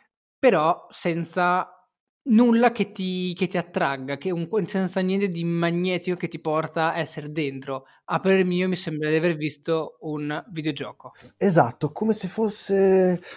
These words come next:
Speaker 2: molto, molto statico, non c'è una evoluzione a livello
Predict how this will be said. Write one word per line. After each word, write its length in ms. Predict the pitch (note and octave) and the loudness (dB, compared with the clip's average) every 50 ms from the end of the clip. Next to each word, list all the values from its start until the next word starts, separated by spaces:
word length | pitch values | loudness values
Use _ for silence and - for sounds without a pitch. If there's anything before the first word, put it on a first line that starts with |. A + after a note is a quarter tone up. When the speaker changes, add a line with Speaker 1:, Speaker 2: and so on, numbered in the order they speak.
| - - _ | -20 -8 _
Speaker 2:
molto, 500 | F3 F#3+ G#3 G3+ G3+ - F3+ E3+ D#3+ E3 | 0 0 0 0 0 2 2 2 4 4
molto 360 | E3+ F#3+ A3 A#3 A3+ - E3+ | 6 6 6 6 6 2 -2
statico, 600 | D3 - - D3 A#2 A#2 - - B2+ - E3 E3 E3+ | -2 0 0 0 -2 -2 -4 -8 -6 -4 -2 0 0
non 220 | D#3+ F3 F#3 F3+ | 2 2 2 2
c'è 220 | E3+ - - G#3 G#3 | 0 0 0 0 2
una 420 | F#3 E3+ E3+ F3 F3 F3 - - _ | 2 2 2 2 0 0 -2 0 _
evoluzione 1040 | D#3+ E3+ D3+ C3+ E3 E3+ D#3 D#3 D#3+ - - - - D3+ B2 A#2 A2+ A2 G#2+ G2+ - - - - _ _ | 6 6 8 10 8 8 8 6 2 -2 -4 4 6 6 6 8 6 2 0 -2 -4 -12 -20 -20 _ _
a 60 | B2 | 2
livello 800 | B2+ C3 B2 B2 C3 C3 B2+ B2 B2 A#2 A#2+ A#2+ A#2 A2+ A2 - | 2 2 4 6 8 8 8 8 6 4 4 4 4 4 2 0